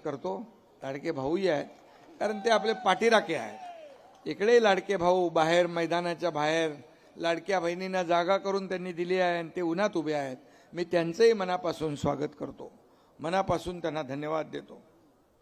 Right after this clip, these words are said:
खरं म्हणजे ही ग्रीन सिटी म्हणून आपण ओळखतो, निसर्गाने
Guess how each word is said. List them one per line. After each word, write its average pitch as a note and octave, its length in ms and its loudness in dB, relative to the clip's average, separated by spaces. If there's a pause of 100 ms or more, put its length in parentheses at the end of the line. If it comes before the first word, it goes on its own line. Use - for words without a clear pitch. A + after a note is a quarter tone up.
(920)
खरं G#3 160 0
म्हणजे A3+ 640 4 (1040)
ही A#3 100 -4
ग्रीन B3 340 -4
सिटी B3 320 -6
म्हणून B3+ 260 -2
आपण B3 260 -2
ओळखतो, B3 580 -6 (1040)
निसर्गाने A#3 1040 0